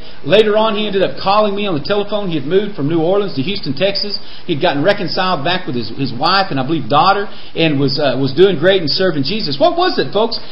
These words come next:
It was us with that power of attorney, that name of Jesus, that we were walking in Him with the full expectancy that that name was gonna pull down powers, principalities, strongholds. It's gonna break the very back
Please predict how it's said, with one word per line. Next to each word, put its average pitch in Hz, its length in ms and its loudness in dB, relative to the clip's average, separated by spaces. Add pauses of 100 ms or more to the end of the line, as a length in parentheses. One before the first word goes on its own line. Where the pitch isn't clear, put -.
(120)
It 233 160 0
was 196 160 0
us 269 640 4 (240)
with 247 240 0
that 196 240 2
power 262 240 2
of 254 80 -2
attorney, 214 320 0
that 143 160 0
name 214 480 0
of 151 160 -4
Jesus, 143 640 -4 (240)
that 165 80 2
we 226 160 4
were 175 160 6
walking 262 480 4
in 254 80 0
Him 180 320 0
with 160 160 0
the 143 160 0
full 269 240 4
expectancy 185 880 -2 (240)
that 165 240 -2
that 226 160 6
name 220 400 2
was 151 160 -2
gonna 170 160 0
pull 214 160 0
down 196 320 0
powers, 180 320 0
principalities, 160 720 -2
strongholds. 165 560 -2
It's 190 80 -2
gonna 165 240 -2
break 208 240 2 (320)
the 151 80 0
very 180 320 0
back 175 400 0